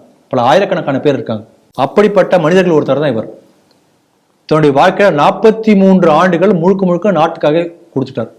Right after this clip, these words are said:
பல பகுதிகளில் ஆர் எஸ் எஸ் இயக்கத்துல சேர்ந்து பணிபுரிந்திருக்கிறார். ஆத்தூர்ல, இதே போல பல இடங்கள்ல, சென்னையில பல இடங்கள்ல. அவர் வந்து இதே போல, ஆ, லாலா லஜ்-, லஜ்-,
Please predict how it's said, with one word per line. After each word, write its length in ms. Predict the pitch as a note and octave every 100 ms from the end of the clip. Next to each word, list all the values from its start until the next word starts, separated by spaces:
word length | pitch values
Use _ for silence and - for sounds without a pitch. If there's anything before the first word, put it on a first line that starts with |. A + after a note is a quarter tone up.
| _ -
பல 220 | C#3 C#3
பகுதிகளில் 440 | C#3+ D#3 E3+ D#3+
ஆர் 280 | E3 C#3 D3
எஸ் 100 | D3+
எஸ் 180 | D3+ D3
இயக்கத்துல 600 | C3+ C3+ C3 C3+ C#3 C3+
சேர்ந்து 380 | B2 C3 C3+ C3
பணிபுரிந்திருக்கிறார். 760 | B2+ B2+ B2 A#2+ A#2 A#2 C3 - _ _ _ _ -
ஆத்தூர்ல, 760 | B2 B2 C3+ B2+ A#2 A#2 B2
இதே 160 | A#2+ B2
போல 160 | B2
பல 160 | B2 A2
இடங்கள்ல, 360 | A#2 A#2 A2 A2
சென்னையில 520 | A#2 A#2 A2+ G#2+ A2
பல 220 | - A2
இடங்கள்ல. 380 | A2+ G#2+ G#2 B2+ _ _ -
அவர் 260 | C#3 F#3
வந்து 220 | F#3 F#3+
இதே 180 | F#3+ F#3+
போல, 520 | F#3+ F3+ F3 F#3+ - - - - _ _ _ _ _ A#2+
ஆ, 300 | A#2 A2+ A2 G2 - _ _ _ _ _ B2
லாலா 340 | D3 E3+ F3
லஜ்-, 360 | D3+ D3 - - _ _ -
லஜ்-, 380 | C3 C#3 F#3